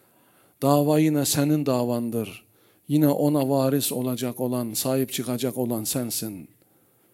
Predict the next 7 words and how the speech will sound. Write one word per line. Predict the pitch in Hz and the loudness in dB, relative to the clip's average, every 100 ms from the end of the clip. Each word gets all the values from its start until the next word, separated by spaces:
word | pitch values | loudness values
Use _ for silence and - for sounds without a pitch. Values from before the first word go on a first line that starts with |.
| _ _ _ _ - | _ _ _ _ 0
Ben | 185 196 | 2 2
bunu | 202 196 | 2 0
biliyorum. | 190 208 190 151 113 - - _ _ _ - _ _ _ _ | 2 6 6 6 2 -4 -14 _ _ _ -20 _ _ _ _
Ancak | 165 175 175 160 | 2 4 2 0
yine | 165 190 160 | 0 2 4
de | 143 139 123 - - _ _ _ | 4 2 0 -6 -18 _ _ _
senin | - - 160 185 196 151 123 - | -4 2 4 4 4 0 -4 -10